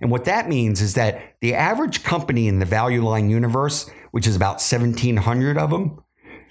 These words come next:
the average company trades at a one. That's the average.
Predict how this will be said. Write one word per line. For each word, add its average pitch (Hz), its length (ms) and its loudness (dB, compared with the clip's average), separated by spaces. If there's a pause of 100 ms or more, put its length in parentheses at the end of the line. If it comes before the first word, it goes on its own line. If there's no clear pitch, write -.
the 131 200 -2
average 185 400 -2
company 143 340 0
trades 113 360 -2
at 131 120 2
a 143 60 0
one. 160 540 -4
That's 95 280 0
the 147 180 0
average. 196 580 -2